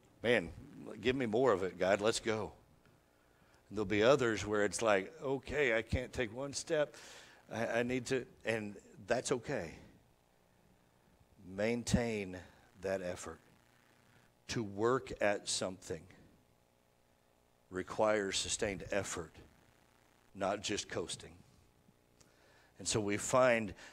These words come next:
being able to perform, to do,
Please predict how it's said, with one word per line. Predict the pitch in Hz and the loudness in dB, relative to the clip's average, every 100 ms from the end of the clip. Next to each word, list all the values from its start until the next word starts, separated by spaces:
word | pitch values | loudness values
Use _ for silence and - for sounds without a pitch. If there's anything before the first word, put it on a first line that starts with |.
| - 127 | -20 0
being | 123 131 123 | 4 6 8
able | 131 127 123 | 6 6 0
to | - 131 107 - - - | 0 0 0 -4 -18 -8
perform, | 123 - 160 156 117 92 92 - _ | -6 -2 0 0 -2 -6 -14 -20 _
to | - 127 120 | 4 6 6
do, | 110 120 165 135 95 | 0 4 4 4 0